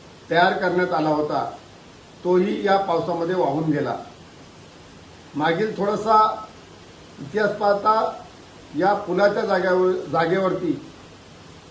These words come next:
एक छोटा कॉजवे होता. या कॉजवेवर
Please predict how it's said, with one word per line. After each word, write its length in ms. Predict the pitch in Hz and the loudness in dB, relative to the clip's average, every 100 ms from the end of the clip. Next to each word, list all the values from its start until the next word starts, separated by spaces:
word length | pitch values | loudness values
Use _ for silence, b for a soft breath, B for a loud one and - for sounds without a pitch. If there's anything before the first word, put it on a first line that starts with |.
| - - | -18 -8
एक 260 | 202 - | -6 -4
छोटा 280 | 180 185 233 | -4 0 0
कॉजवे 440 | 233 190 165 190 226 | 0 0 2 4 2
होता. 320 | 190 175 143 - - - - - - - - - - - - | 2 0 0 -2 -10 -20 -20 -20 -20 -20 -20 -20 -20 -20 -6
या 140 | 170 214 | 0 0
कॉजवेवर 720 | - 185 180 202 202 220 | 0 -2 2 0 0 -2